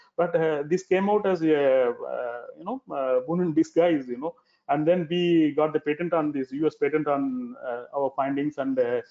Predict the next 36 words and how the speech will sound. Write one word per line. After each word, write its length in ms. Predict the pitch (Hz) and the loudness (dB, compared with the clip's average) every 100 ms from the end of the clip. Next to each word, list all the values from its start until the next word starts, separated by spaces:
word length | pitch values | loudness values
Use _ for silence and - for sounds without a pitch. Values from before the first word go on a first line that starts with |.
| _ - - | _ -12 2
we 60 | |
are 80 | 160 | 2
promoting, 580 | 160 156 156 156 156 147 | 4 2 2 4 2 2
uh, 180 | 127 117 117 | -2 -6 -8
Shilajit 360 | - 143 139 151 - | -4 -2 -2 -4 -4
for 120 | 131 | 0
that 180 | 160 170 | 0 0
activity 380 | 147 151 139 143 | -4 -6 -8 -6
now. 340 | 147 190 107 - - _ _ _ | 0 0 0 -6 -20 _ _ _
So, 420 | - 185 175 170 | 0 2 2 2
uh, 260 | 156 - 147 | 0 -4 -2
that's 180 | 165 170 | -2 2
how 160 | 240 | 0
this 180 | 196 190 | 0 -4
database 540 | 147 160 180 165 160 135 | 0 2 4 2 2 0
helps 240 | 135 165 - | -2 -2 0
us, 140 | 139 - - 110 | 0 -2 -18 -8
uh, 320 | 107 104 107 - _ _ - | -6 -6 -8 -12 _ _ -8
in 80 | 143 | -6
a 60 | |
big 260 | 135 151 143 | 0 0 2
way. 80 | 139 | 0
I 80 | 147 | 2
just 220 | 196 190 | 0 0
wanted 260 | 175 180 | 0 0
to 80 | 180 | -2
present 320 | 180 147 156 | -2 -2 -2
a 80 | 147 | -4
case 300 | - 175 185 | 0 0 0
study 240 | - 147 147 | -2 -2 -2
for 180 | 139 | -2
you 220 | 127 123 123 | -2 -2 0
guys, 280 | 127 131 - | 0 -2 -2
how 180 | 139 165 | 0 2
this, 220 | 160 156 131 | 0 0 0
uh, 180 | 117 | 0